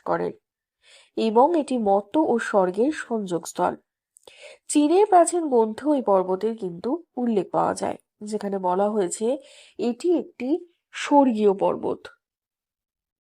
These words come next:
কৈলাস পর্বত শুধুমাত্র একটি পর্বত নয়, এটি একটি রহস্যময় শক্তির কেন্দ্র, যা বিজ্ঞানের সীমার বাইরে। হাজার হাজার বছর ধরে মানুষ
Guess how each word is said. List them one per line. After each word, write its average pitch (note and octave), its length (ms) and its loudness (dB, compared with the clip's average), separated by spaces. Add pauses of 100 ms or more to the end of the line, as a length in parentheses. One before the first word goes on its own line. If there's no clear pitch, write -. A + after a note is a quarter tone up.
(1200)
কৈলাস D4+ 380 4
পর্বত F#4 320 4
শুধুমাত্র C4+ 580 -2 (240)
একটি - 220 -10
পর্বত F3 520 -4
নয়, F#3+ 200 -4 (200)
এটি G3+ 280 -10
একটি G3+ 200 -8
রহস্যময় A#3 680 -4
শক্তির F3+ 500 -10
কেন্দ্র, F3 300 -8 (960)
যা B3 160 4
বিজ্ঞানের D4 600 0
সীমার A3+ 360 2
বাইরে। E3 360 0 (580)
হাজার G#3+ 400 2
হাজার A#3+ 340 -2
বছর G3 420 -4
ধরে G3 440 -2
মানুষ G3 380 0